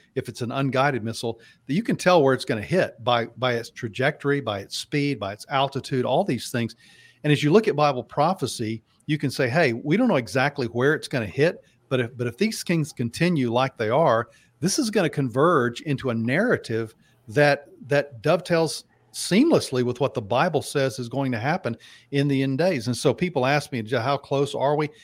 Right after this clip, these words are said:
You know, I don't have no idea exactly how close we are because, uh, these things could happen in a moment. As you mentioned before, they're kinda like, William, like birth pangs. And,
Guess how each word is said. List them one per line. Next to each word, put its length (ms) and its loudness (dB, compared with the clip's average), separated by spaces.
You 60 -2
know, 80 2
I 180 2
don't 120 0
have 140 -4
no 120 0
idea 480 0
exactly 480 -4
how 140 -4
close 340 -6
we 100 -4
are 160 -2
because, 420 -6
uh, 100 -2
these 240 0
things 240 0
could 140 0
happen 320 0
in 80 -2
a 20 -2
moment. 400 0
As 160 -6
you 60 2
mentioned 320 2
before, 360 0
they're 120 0
kinda 260 -2
like, 340 2
William, 360 -4
like 240 -6
birth 280 2
pangs. 380 -2
And, 140 -2